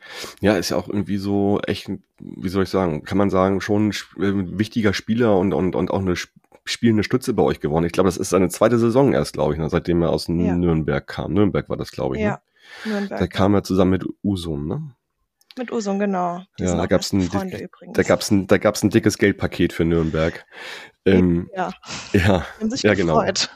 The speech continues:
Speaker 1: Ja, und die haben, sind ja be-, haben ja beide eingeschlagen. Usum hat natürlich gerade irgendwie so Verletzungssorgen, aber, äh, das ist schon, das sind schon zwei super Zugänge. Und der hat ja auch, äh, einmal Koch vertreten, hat mit drüber gesprochen, weiß ich gar nicht. Er war ja mal Kapitän irgendwie vor drei, vier Spieltagen schon, Brown, ne?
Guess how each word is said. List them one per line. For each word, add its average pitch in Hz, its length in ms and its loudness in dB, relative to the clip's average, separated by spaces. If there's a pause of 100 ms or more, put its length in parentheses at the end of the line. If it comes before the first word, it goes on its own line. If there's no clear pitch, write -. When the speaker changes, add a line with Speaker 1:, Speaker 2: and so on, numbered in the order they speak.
(140)
Speaker 1:
Ja, 92 360 4 (100)
und 123 180 6
die 131 60 6
haben, 113 120 6
sind 113 140 2
ja 110 80 4
be-, 87 180 -2 (220)
haben 107 140 4
ja 92 60 6
beide 92 260 2
eingeschlagen. 80 560 0
Usum 98 260 2
hat - 80 0
natürlich 90 320 -2
gerade 87 240 0
irgendwie 87 160 0
so 87 100 -4
Verletzungssorgen, 101 800 2
aber, 87 380 4 (440)
äh, 87 400 0
das 87 160 -2
ist - 100 -6
schon, 95 220 0
das 90 140 0
sind 95 160 -2
schon 95 100 0
zwei 95 160 0
super 98 320 0
Zugänge. 87 400 0
Und 82 140 0
der 82 160 4 (300)
hat 87 160 -6
ja 98 160 0
auch, - 560 -4
äh, 95 240 0
einmal 101 240 4
Koch - 260 -6
vertreten, 90 420 -2
hat 85 80 -4
mit 95 140 -4
drüber 101 160 2
gesprochen, 101 340 0
weiß 90 140 0
ich 95 100 -6
gar 78 140 -2
nicht. 80 80 2
Er 80 80 4
war 90 60 6
ja 95 140 4
mal 95 140 2
Kapitän 107 500 0
irgendwie 76 200 0
vor 76 140 -4
drei, 78 180 -2
vier 80 100 -4
Spieltagen 73 500 -2
schon, 78 240 -2
Brown, 73 360 0
ne? 110 160 0